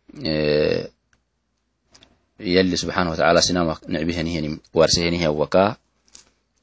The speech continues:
eh, "إن الله كره، وكره لكم قيل وقال وكثرة السؤال وإضاعة المال." Iyi Bukhari ba henihan hadis ili, yalli sido ahan si ni'baha iyan miye, eh, isroya maggeni heninimi,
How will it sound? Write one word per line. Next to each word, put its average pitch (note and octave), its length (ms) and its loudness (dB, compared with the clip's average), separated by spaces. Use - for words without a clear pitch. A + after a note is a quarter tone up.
eh, D2 320 -4
"إن G2 140 -2
الله E2+ 220 0
كره، F2+ 300 -2
وكره F#2+ 460 2
لكم E2 420 -4
قيل F#2 160 0
وقال F#2+ 440 0
وكثرة - 380 -6
السؤال D#2+ 520 2
وإضاعة F2 580 2
المال." D#2+ 440 0
Iyi D#2+ 160 -4
Bukhari E2 300 0
ba E2+ 120 2
henihan D#2 340 -6
hadis D#2 260 -6
ili, F2 340 -2
yalli F#2 380 2
sido F2+ 220 2
ahan G2+ 240 2
si F#2+ 240 0
ni'baha D#2 680 -2
iyan D2+ 300 -4
miye, E2+ 380 0
eh, D#2 400 -2
isroya F#2+ 440 4
maggeni D#2+ 340 0
heninimi, E2 640 -2